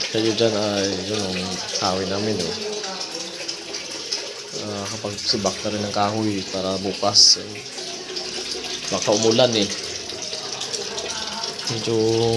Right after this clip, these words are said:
madilim na naman dito. Mga maya, maya to, uulan na ulit to. Lagi daw dito nag-u-, umuulan, guys, sa, ano, San Andres, eh.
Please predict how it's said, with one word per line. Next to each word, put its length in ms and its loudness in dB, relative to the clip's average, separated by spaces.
madilim 400 4
na 80 2
naman 240 2
dito. 320 4
Mga 200 -2
maya, 200 2
maya 240 6
to, 160 2
uulan 280 4
na 80 2
ulit 240 2
to. 160 4
Lagi 240 4
daw 160 6
dito 240 2
nag-u-, 320 2
umuulan, 400 4
guys, 320 8
sa, 80 -2
ano, 160 -4
San 200 -4
Andres, 440 0
eh. 80 -2